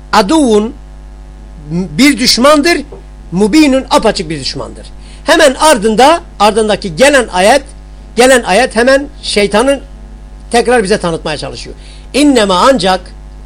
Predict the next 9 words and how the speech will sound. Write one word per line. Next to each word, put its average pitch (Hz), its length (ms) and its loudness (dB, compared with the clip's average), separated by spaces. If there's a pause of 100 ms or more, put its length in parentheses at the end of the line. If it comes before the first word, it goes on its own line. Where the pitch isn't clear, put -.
(340)
o 131 60 -2
yani 175 200 -2
o 226 100 2
şeytan, 180 520 -2 (720)
"innema", 190 360 0
ancak, 185 380 2 (440)
ancak 202 280 0
o 277 80 2
şeytan, 208 420 0